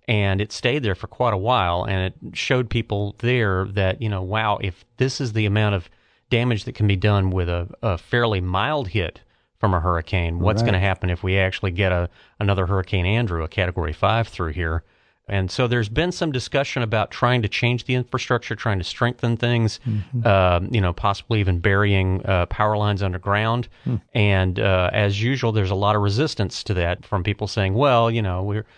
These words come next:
Speaker 1: we're fine so far, we'll be fine again." And, you know, burying power lines underground is really expensive, and
Speaker 2: Hmm.
Speaker 1: trying to beef up the building codes might hurt the economy too. And so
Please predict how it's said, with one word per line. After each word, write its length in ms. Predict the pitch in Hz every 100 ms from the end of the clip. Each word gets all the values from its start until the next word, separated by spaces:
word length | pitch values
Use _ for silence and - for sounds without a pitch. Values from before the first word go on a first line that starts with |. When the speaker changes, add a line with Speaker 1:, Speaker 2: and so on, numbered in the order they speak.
| _ -
Speaker 1:
we're 180 | 110 113
fine 320 | - 113 110
so 180 | - 107
far, 380 | - 139 135 135
we'll 160 | 110 107
be 140 | 104
fine 280 | - 107 104
again." 440 | 98 98 95 98 95
And, 420 | 95 92 92 92 _ _ _
you 60 | 110
know, 120 | 87
burying 560 | 87 107 104 98 92 92 -
power 220 | - 104
lines 220 | 98 92 92
underground 520 | 90 92 98 98 90
is 200 | 80 85
really 200 | 92 85
expensive, 800 | 80 - 143 123 - 117 110 95
and 240 | 85 85
Speaker 2:
Hmm. 140 | 127 107 -
Speaker 1:
trying 200 | - 95
to 60 | 85
beef 280 | 101 98
up 140 | 98 -
the 60 | 90
building 380 | 120 117 110
codes 540 | 104 107 101 98 95 -
might 180 | 90 85
hurt 280 | - 98 -
the 120 | 87
economy 440 | - 101 92 80
too. 380 | - 143 135 127
And 100 | 113
so 260 | - 123